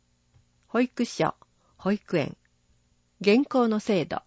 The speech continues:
一、同一世帯から同時に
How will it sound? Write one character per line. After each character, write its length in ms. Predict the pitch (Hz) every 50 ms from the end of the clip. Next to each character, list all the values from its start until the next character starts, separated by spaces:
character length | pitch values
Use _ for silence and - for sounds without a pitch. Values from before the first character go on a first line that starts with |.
| _ _ _ _ _ _ _ _ _ _ _ _ _ _ _ _ _ _ _ _ _ _ _ _ _ _ -
一、 400 | 190 185 _ - 226 233 - - _ _ _ _ - - _ _ _ _ _ _ _ _ _ -
同 240 | 180 233 240 269 294
一 220 | 277 - - 247
世 160 | - 240 226 -
帯 180 | 202 170 151 -
か 160 | - 151 139
ら 180 | 135 127 - _ _ _ _ - -
同 240 | 143 185 196 226 240
時 180 | - 226 214
に 220 | 202 196 190 -